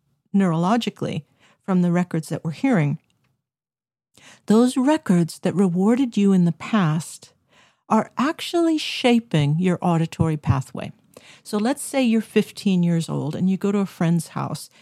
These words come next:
and the friend puts a record on and you're having a great time and you like this record a lot. That acoustic pattern is being encoded along with those feel-good neurotransmitters. And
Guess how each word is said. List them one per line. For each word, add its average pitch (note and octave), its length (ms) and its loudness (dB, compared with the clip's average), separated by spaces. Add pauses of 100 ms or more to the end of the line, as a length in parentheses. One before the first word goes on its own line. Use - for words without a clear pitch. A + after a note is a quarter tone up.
(200)
and F3 140 0
the F#3 60 0
friend G#3 400 0
puts - 260 -4
a F3 60 -2
record E3 400 -4
on E3 300 0
and F#3 140 0
you're F3+ 100 2
having E3 280 0
a D3 140 -4 (120)
great G3 480 0
time F3 500 0
and E3+ 180 2
you E3 120 -2
like F#3+ 420 -2
this F3+ 220 -2 (100)
record G3+ 380 -2
a E3+ 60 -2
lot. E3+ 540 0 (640)
That G3+ 300 -2
acoustic - 760 -2
pattern E3 640 0 (240)
is G#3+ 200 4
being G#3+ 360 4
encoded G#3 840 0
along G#3 540 2
with A3+ 200 0
those F#3 260 -2
feel-good F#3+ 680 0
neurotransmitters. D#3+ 1300 -2 (600)
And G3+ 140 0